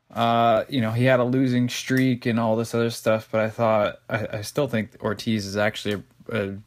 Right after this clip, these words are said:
relatively decent fighter, even though he's way past his prime now, but just the way that he's built and stuff, he's not an easy guy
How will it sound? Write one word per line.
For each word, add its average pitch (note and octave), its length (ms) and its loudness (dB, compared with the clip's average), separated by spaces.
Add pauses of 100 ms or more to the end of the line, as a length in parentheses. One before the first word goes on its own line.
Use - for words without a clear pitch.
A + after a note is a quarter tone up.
(540)
relatively D3+ 540 4
decent A2 440 0
fighter, A2 440 2
even G#2+ 240 0
though G#2 160 2
he's G2 420 -6
way G#2+ 240 0
past G#2 240 -2
his G2 140 -8
prime B2 320 2
now, F#2 160 -2
but G2+ 160 -4
just G#2 180 -4
the A2 80 0
way B2 160 6
that G#2+ 140 -4
he's G#2 220 -4
built A#2 340 0
and G#2 100 -8
stuff, A2 280 -2
he's G2 180 -8
not A#2 280 2
an A2 100 -2
easy G2 260 -4
guy G2 500 -2